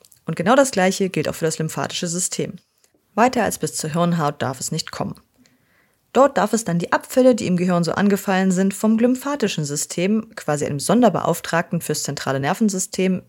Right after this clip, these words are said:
in Empfang nehmen und abtransportieren. Ja, im Kopf ist alles ein bisschen anders. Die Nummer fünf ist der Wurmfortsatz. Der wird meist fälschlicherweise als Blinddarm bezeichnet, ist aber nur ein kleiner Teil davon, der ein bisschen absteht,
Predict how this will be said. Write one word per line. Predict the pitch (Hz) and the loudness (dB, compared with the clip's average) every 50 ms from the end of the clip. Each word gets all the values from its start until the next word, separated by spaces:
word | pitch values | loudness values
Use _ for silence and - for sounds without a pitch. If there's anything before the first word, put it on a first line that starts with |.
| _ - | _ -2
in | 220 233 | -2 0
Empfang | - 214 220 - - 202 196 196 | 0 0 -2 -2 -2 -2 0 2
nehmen | 185 185 180 180 175 170 | 2 2 2 2 2 0
und | - - - | -2 -2 -2
abtransportieren. | - 123 - - - - - - - - - - - - - - - - _ _ _ _ _ _ _ _ - | -4 -4 -6 -12 -10 -10 -12 -8 -10 -10 -8 -8 -8 -8 -8 -8 -10 -12 _ _ _ _ _ _ _ _ -2
Ja, | - 302 320 311 - - | 2 2 2 2 0 -4
im | 214 202 | -4 -4
Kopf | - - 175 - - 247 | -2 -2 -2 0 0 -4
ist | 247 - - | -2 -2 -4
alles | 165 143 147 - - | -4 -4 -2 -2 -2
ein | 123 131 | -2 -2
bisschen | 131 131 131 - - 185 - | -2 -4 -4 -4 -4 -4 -4
anders. | - 135 135 - - - - - _ _ _ _ _ _ _ _ _ _ _ _ _ _ _ _ _ _ _ _ _ - - | -4 -6 -6 -8 -8 -12 -12 -14 _ _ _ _ _ _ _ _ _ _ _ _ _ _ _ _ _ _ _ _ _ -10 -4
Die | 185 | 0
Nummer | 220 233 233 | 4 4 4
fünf | 233 - - 330 349 370 - - - - - | 2 2 0 0 0 0 -4 -10 -14 -6 -4
ist | - 226 - - | -4 -2 0 2
der | 208 196 175 170 | 0 2 2 4
Wurmfortsatz. | 208 226 226 220 226 - - 131 - - - - 131 - - - - - - _ _ _ _ _ _ _ _ - | 4 4 4 2 0 -2 -4 -6 -4 -6 -4 -6 -6 -6 -6 -8 -8 -8 -8 _ _ _ _ _ _ _ _ -2
Der | 180 185 | 2 2
wird | 226 226 214 | 2 2 2
meist | 226 247 262 262 - | 2 2 0 0 -6
fälschlicherweise | - - 262 269 - - 269 262 - 220 214 214 220 220 - | -2 0 0 0 0 -4 -4 -2 -2 0 2 2 2 2 0
als | - - | -2 -2
Blinddarm | - - - 220 294 311 - 185 170 170 | -4 0 0 2 2 2 0 0 0 0
bezeichnet, | 175 - - - 170 180 185 - 214 226 240 233 - - | -2 -4 -2 -2 -2 -2 0 0 0 0 0 -2 -8 -8
ist | - 285 - 285 | -8 -6 -2 -2
aber | 262 262 | 0 0
nur | 254 254 240 | 0 0 0
ein | - 233 240 | 0 -2 -4
kleiner | - - 233 226 226 226 226 - | -2 -2 0 0 0 -2 -2 -2
Teil | - 226 220 214 | 2 4 4 4
davon, | 170 135 - - - 185 208 240 254 247 | 4 2 -2 -2 -2 0 0 0 0 -2
der | - 214 208 | -2 -2 -2
ein | 202 185 | -2 -2
bisschen | 175 - - - - - | -4 -4 -6 -8 -4 -4
absteht, | - 277 - - - - 269 269 269 - | -4 -2 -2 -4 -2 0 0 0 0 -2